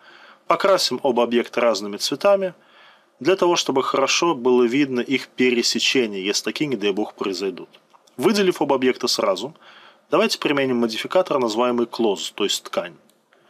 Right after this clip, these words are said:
Отлично. Применив модификатор, откроем его настройки и нажмём кнопку Object Properties, свойства объектов. В этом диалоге мы видим слева список всех объектов, вовлечённых в симуляцию,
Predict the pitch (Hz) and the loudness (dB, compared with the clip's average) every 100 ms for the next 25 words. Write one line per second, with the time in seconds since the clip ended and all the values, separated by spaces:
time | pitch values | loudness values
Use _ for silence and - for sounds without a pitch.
0 | _ _ _ _ _ _ _ 196 - - | _ _ _ _ _ _ _ -4 -2 -4
1 | - - _ _ _ _ _ _ _ _ | -4 -6 _ _ _ _ _ _ _ _
2 | _ _ _ _ _ _ 175 170 131 - | _ _ _ _ _ _ 0 2 0 0
3 | 127 - 175 - 190 190 180 _ _ _ | -2 0 0 2 0 -2 -6 _ _ _
4 | 151 - 196 175 135 113 107 - - 104 | -6 2 4 4 4 2 0 -4 -2 -4
5 | 92 131 156 180 _ - _ _ 160 139 | -4 -8 -8 -12 _ -20 _ _ 0 2
6 | 117 107 - 160 208 - 185 - 175 156 | 0 -2 0 0 0 0 0 2 2 2
7 | 151 143 - - 139 - - - - - | 0 -4 -6 0 0 -2 -10 -10 -6 -6
8 | - - - 226 - 165 147 - 107 90 | -6 -2 2 2 2 0 2 2 0 -6
9 | - - - - _ _ _ - - _ | -10 -20 -20 -20 _ _ _ -20 -20 _
10 | _ - 233 208 165 170 180 175 151 143 | _ 0 2 2 2 4 6 4 2 2
11 | 135 123 123 113 104 - - - 127 104 | 2 2 2 -2 -8 -8 -4 2 2 2
12 | 98 - 120 113 - 131 - 113 110 127 | 0 0 -2 -2 -2 -4 -2 -2 0 -4
13 | 117 117 107 107 110 101 - - 104 95 | -8 -6 -4 -2 -4 -4 -6 -6 -4 -6
14 | 92 - 143 | -4 -4 -4